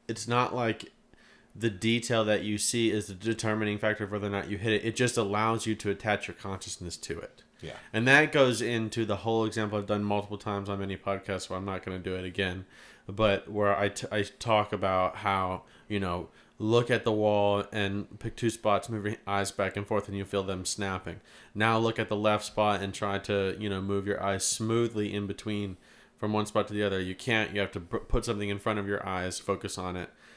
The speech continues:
Speaker 1: and, and then move the thing that you're looking at, and then your eyes will move smoothly, but they cannot move smoothly without something to consciously attach your vision to and your attention to. And that's what we're talking about. That's why you see targets better and slower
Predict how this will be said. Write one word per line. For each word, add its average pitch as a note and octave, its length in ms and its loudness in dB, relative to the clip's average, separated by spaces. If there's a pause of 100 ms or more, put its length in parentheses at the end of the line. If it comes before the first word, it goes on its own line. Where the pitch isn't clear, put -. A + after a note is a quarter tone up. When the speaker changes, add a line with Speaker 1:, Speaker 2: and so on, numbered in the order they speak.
(220)
Speaker 1:
and, F#2+ 460 -2
and F#2 500 -4
then G2 320 -2
move G2 240 0
the F#2+ 120 -4
thing G2 320 0
that F#2 140 -2
you're F#2 120 -2
looking F#2 460 -2
at, F2 400 -4
and F#2+ 120 -6
then F2+ 160 -8
your F#2 160 -8
eyes F2+ 240 -4
will F#2 140 -6
move F2+ 260 -6
smoothly, G2 400 -4
but F#2 200 -6
they G2 100 -4
cannot G2+ 460 -6
move G2 160 -4
smoothly F#2+ 420 -6
without F2 340 -6
something F2+ 480 -8
to - 80 -18
consciously F#2 520 -8
attach F2 400 -8
your D#2+ 80 -8
vision D#2+ 320 -10
to - 160 -12 (480)
and G2+ 100 0
your F#2 100 0
attention F2 440 -8
to. E2+ 100 -10
And F2+ 100 -6
that's A2 220 0
what F2+ 100 2
we're G2 80 0
talking F#2 380 -4
about. F#2 300 -2
That's G2 240 -4
why F2+ 240 -2 (760)
you A#2+ 200 2
see A#2+ 320 4
targets G2+ 400 2
better G2+ 320 4
and G2 160 0
slower G2 560 0